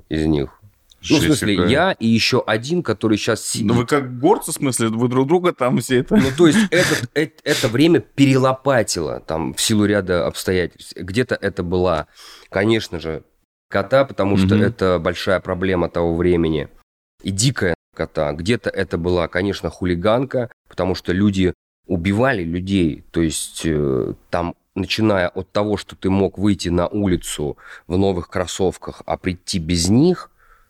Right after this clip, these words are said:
Speaker 1: это как бы
Speaker 2: Ну,
Speaker 1: нормально.
Speaker 2: хорошо, если прийти еще, да?
Speaker 1: Нормально.
Speaker 2: А если
Speaker 1: Но
Speaker 2: в реанимацию не увезут?
Speaker 1: Да. Заканчивая, уже люди там убивали, отрабатывали поезда с вьетнамскими куртками, там убивали, э,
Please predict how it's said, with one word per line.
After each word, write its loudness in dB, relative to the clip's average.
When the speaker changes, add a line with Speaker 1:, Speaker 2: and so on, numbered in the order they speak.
Speaker 1:
это -4
как -4
бы -2
Speaker 2:
Ну, 2
Speaker 1:
нормально. 4
Speaker 2:
хорошо, 4
если 0
прийти -4
еще, -2
да? 2
Speaker 1:
Нормально. 0
Speaker 2:
А -4
если 2
Speaker 1:
Но 0
Speaker 2:
в -2
реанимацию 0
не 0
увезут? -2
Speaker 1:
Да. 0
Заканчивая, -2
уже 2
люди 2
там -2
убивали, 0
отрабатывали -2
поезда 0
с 0
вьетнамскими -2
куртками, 0
там -2
убивали, 0
э, 2